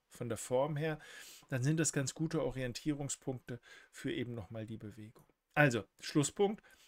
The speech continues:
Ich rechne damit, dass wir auch im Zuge dieser,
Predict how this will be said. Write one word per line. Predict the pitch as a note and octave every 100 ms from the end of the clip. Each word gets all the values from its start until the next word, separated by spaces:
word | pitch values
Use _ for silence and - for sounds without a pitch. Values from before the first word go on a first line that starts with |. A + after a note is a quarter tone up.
| _ -
Ich | E3 - G#2
rechne | B2 E3+ - G3
damit, | F3+ F3+ A#3 -
dass | C#3 -
wir | D3
auch | - -
im | B2+
Zuge | - D#3+ D3
dieser, | B2+ C3+ C#3 B2+